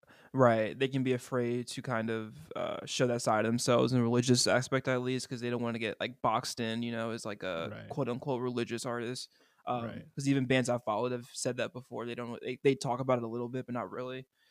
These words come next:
Speaker 1: which,
Speaker 2: Mm-hmm.
Speaker 1: um, I, yeah, I don't, I'm not mad at that either way, you know, 'cause I get it, um,
Speaker 2: Right.
Speaker 1: but I just think it's interesting, uh, how religion can definitely is, 'cause spirituality in general is very strong thing that we all experience, you know?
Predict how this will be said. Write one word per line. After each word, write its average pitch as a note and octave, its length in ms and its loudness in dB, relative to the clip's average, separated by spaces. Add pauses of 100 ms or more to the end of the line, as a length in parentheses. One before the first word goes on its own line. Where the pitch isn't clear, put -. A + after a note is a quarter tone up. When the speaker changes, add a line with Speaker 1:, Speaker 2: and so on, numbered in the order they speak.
(160)
Speaker 1:
which, D#3 180 -2
Speaker 2:
Mm-hmm. D#3+ 180 2
Speaker 1:
um, D#3+ 320 -6
I, B2+ 160 0
yeah, F3+ 180 4
I F3 40 4
don't, C#3+ 320 0 (500)
I'm C#3+ 100 0
not C3 140 4
mad A#2+ 180 -2
at A#2+ 80 -6
that A#2+ 200 -2
either B2 240 2
way, A#2+ 220 -4
you B2+ 60 -4
know, B2+ 120 -2
'cause C3 120 -4
I A#2+ 60 -2
get B2 200 -6
it, B2 280 -6
um, A#2+ 420 -4
Speaker 2:
Right. G2+ 300 -12
Speaker 1:
but C3+ 100 2
I C3 60 4
just C3 120 -2
think C3 120 -4
it's A#2+ 120 -10
interesting, B2 720 -8
uh, - 280 -8 (260)
how A#2 240 -4
religion C3 460 -8
can C3+ 140 -8
definitely B2 440 -10
is, C3+ 260 -6 (100)
'cause C#3 140 -4
spirituality B2+ 640 -2
in B2+ 100 -4
general B2 380 -6
is B2 120 -10
very B2+ 340 -4
strong B2 500 -4
thing C3 200 -8
that B2+ 120 -6
we B2+ 80 -8
all B2 120 -4
experience, B2+ 500 -8
you C3+ 60 -8
know? C3+ 200 -2